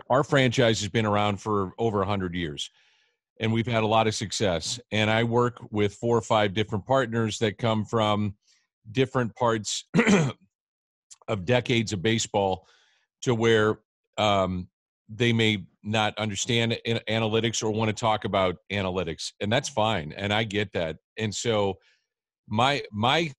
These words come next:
goal is doing the play-by-play for this particular franchise in this particular market. And I do think there are markets that are different,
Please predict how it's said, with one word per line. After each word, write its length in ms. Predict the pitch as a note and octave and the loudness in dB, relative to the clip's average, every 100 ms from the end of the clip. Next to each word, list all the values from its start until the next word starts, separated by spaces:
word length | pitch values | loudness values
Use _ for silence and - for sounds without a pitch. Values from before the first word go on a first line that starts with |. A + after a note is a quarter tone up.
| - | -2
goal 440 | C3 A2+ G2+ G2+ - | 2 2 2 -2 -4
is 240 | F#2+ - | -6 -4
doing 400 | A#2+ A#2 A2+ A2+ - | -4 -2 -2 -4 -10
the 80 | |
play-by-play 720 | F#2 A2+ A2 G#2+ G#2 G#2+ G2+ F#2+ | -8 -4 0 0 0 0 0 0
for 180 | G#2+ | -6
this 240 | F#2 A2 - | -4 -4 -4
particular 580 | - A#2+ C#3 - C3+ C3 | -8 -6 -4 -2 -2 -2
franchise 760 | B2+ A#2 A#2 B2 G#2 G#2 F#2+ - | -2 -2 0 0 0 0 -4 -8
in 160 | G#2 F#2+ | -6 -4
this 160 | G#2+ | -6
particular 520 | - G2 A#2 G2+ A2 G#2+ | -6 -8 -8 -6 -2 0
market. 440 | A#2+ B2+ G2+ E2 | 0 0 -2 -4
And 100 | F#2+ | -2
I 80 | G2+ | -2
do 160 | G#2 A#2+ | 0 -2
think 260 | A#2 A#2+ - - | -2 -4 -6 -4
there 140 | G#2+ | 0
are 140 | G#2+ | 0
markets 460 | G2+ G#2 A2 A2+ - | 0 0 -2 -4 -6
that 120 | G#2+ | -4
are 60 | G2+ | -4
different, 520 | G2 C3+ - G2 F2 | -2 -4 -4 -4 -6